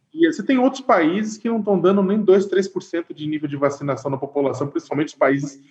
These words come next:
paupérrimos, os muito pobres, né? E há uma preocupação huma-, humanitária com relação a esse país, mas também sanitária global, porque esse país pode se tornar caldeirões de novas <laughs> variantes, né? E continuar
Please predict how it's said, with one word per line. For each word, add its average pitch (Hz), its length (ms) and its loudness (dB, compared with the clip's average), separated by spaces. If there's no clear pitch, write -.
paupérrimos, 127 960 2
os 113 60 -8
muito 123 280 -4
pobres, 135 680 2
né? 113 300 -2
E 233 440 2
há 226 280 4
uma 202 140 4
preocupação 196 760 0
huma-, 165 360 0
humanitária 147 840 2
com - 120 -10
relação 139 280 0
a - 20 -2
esse - 160 -6
país, 151 340 2
mas 302 140 4
também 175 300 2
sanitária 151 520 2
global, 139 440 4
porque - 200 -4
esse 196 160 -2
país 160 240 2
pode 170 240 0
se - 140 -18
tornar 151 640 0
caldeirões 170 600 4
de 175 80 0
novas 151 340 4
<laughs> 139 40 -2
variantes, 143 760 4
né? 131 100 0
E 127 40 0
continuar 151 880 0